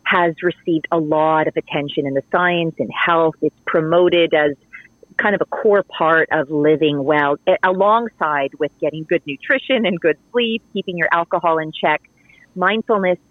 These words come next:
is free. It's available to all of us. It can be practiced in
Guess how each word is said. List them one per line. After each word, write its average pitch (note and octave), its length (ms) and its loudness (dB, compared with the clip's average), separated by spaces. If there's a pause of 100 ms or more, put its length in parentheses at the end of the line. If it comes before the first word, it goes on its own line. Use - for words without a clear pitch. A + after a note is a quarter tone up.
(140)
is D#3 300 2 (400)
free. D3+ 320 -2 (240)
It's E3+ 160 0
available F3 560 2
to - 160 -6
all D#3 220 2
of D3 100 -2
us. D3 180 2 (480)
It - 100 -4
can E3+ 140 0
be D3+ 160 -2
practiced - 580 -2
in D3+ 140 -2